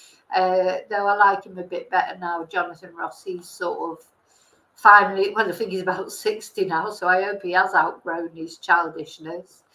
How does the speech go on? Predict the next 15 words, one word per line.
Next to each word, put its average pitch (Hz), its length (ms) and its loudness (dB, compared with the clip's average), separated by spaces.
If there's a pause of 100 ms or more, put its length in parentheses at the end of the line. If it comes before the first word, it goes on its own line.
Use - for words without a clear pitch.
(260)
You 220 80 -8
know, 185 160 2
I 170 40 0
remember 196 440 0
Jonathan 175 480 -4
Ross 165 280 -6
from 175 320 -8
many, 190 300 -8
many 180 260 -10
years 196 380 -4
ago 175 300 0
when 190 180 0
he 202 200 -14
first 208 280 -6
started. 208 640 0